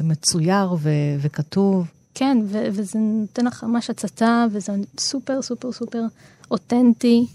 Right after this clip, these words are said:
Speaker 1: כן, בואי תקראי לנו, תתארי לנו קצת כמה עמודים מהספר הזה. אנחנו כאמור בתוכנית עם הרבה, אה, ספרים, אה, מאוירים.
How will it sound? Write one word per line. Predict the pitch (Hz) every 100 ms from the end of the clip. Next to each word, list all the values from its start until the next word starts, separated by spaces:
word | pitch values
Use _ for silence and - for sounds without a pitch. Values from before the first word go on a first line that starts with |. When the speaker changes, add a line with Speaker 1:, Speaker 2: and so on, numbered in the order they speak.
| - -
Speaker 1:
כן, | 160 156 165
בואי | 185
תקראי | 190 196 180 175 196
לנו, | 190 185 175
תתארי | - 147 151 170 185
לנו | 185 170
קצת | - 165 -
כמה | - 160 156 156 151
עמודים | 156 151 147 156
מהספר | 156 147 165 151 156 143
הזה. | 139
אנחנו | 143 143
כאמור | 143 147 165 165
בתוכנית | - 156 175 175
עם | 170
הרבה, | 156 151 160 160 - - - - -
אה, | 160
ספרים, | 156 - - 180 165 180 180
אה, | 180
מאוירים. | 170 165 160 165 165 240 226 226